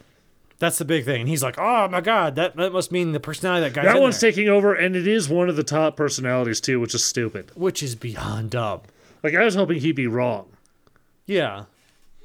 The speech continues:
Speaker 1: 'Cause, 'cause,
Speaker 2: Yeah.
Speaker 1: oh, he's like, "Oh, well, he says things, and he taunts me just like that terrorist did." And,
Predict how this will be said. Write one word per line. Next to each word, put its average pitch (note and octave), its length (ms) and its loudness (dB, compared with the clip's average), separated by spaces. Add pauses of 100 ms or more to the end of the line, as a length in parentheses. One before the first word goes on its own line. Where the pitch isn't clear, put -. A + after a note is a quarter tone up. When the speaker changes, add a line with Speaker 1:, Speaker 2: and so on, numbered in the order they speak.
(480)
Speaker 1:
'Cause, F3+ 160 0
'cause, A#2 280 0
Speaker 2:
Yeah. C#3+ 100 -2
Speaker 1:
oh, F3 60 2
he's D#3 100 0
like, E3 140 -2
"Oh, A3+ 160 2
well, E3 180 2
he D#3+ 140 0
says G#3 300 0
things, F3 280 -2
and D#3 100 -2
he D3+ 60 -2
taunts F3+ 380 -4
me D#3 100 -2
just C#3+ 220 -2
like D3 160 -2
that C#3+ 160 -4
terrorist E3 480 -2
did." A#2+ 280 -2
And, G2+ 140 -10